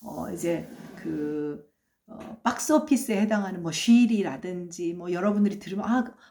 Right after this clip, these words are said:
뭐 팔월에 이제 한석규와 그다음에 저 최민식이 초기에 이끌었던 그런 많은 작품들이 있어요. 초록물고기나 이런 작품들이 구십 년대 충무로에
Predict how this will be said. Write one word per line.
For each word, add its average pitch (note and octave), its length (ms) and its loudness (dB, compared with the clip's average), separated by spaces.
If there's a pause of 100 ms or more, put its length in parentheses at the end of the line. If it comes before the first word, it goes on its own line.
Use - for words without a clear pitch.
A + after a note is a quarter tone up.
뭐 E3 160 -6
팔월에 B3+ 560 2
이제 G3 100 -6
한석규와 D#4+ 1120 2 (360)
그다음에 F#3+ 880 -4
저 F3 200 -8
최민식이 C#4+ 920 2
초기에 D4+ 360 -2
이끌었던 G3 540 0
그런 F#3+ 200 -6
많은 B3+ 380 2
작품들이 A3+ 520 4
있어요. D#3 260 -10
초록물고기나 G3+ 960 -2 (360)
이런 D#4+ 420 6
작품들이 A#3 960 4
구십 A3+ 320 2
년대 F3 540 2
충무로에 G#3 800 0